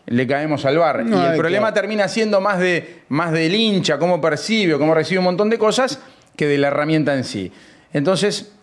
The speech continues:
Speaker 1: acá lo que quiero decir es que incluso creo que hasta la liga debió aprovechar la visibilidad que le dio Messi al tema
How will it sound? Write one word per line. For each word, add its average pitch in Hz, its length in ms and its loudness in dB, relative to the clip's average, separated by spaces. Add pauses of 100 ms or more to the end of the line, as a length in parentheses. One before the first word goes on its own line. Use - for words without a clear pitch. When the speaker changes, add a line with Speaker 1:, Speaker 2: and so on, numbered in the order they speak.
(140)
Speaker 1:
acá 156 280 -4
lo 180 160 -2
que 175 140 -6
quiero 220 200 2
decir 220 300 2
es 208 80 -2
que 180 320 -2 (540)
incluso 160 500 2
creo 139 500 0 (1400)
que 165 100 -2
hasta 151 240 -2
la 151 180 0
liga 214 440 2
debió 185 380 2
aprovechar 175 840 0 (1200)
la 143 280 2
visibilidad 160 680 2
que 160 120 -2
le 143 120 2
dio 170 240 2
Messi 160 380 -2
al 147 180 0
tema 151 460 -2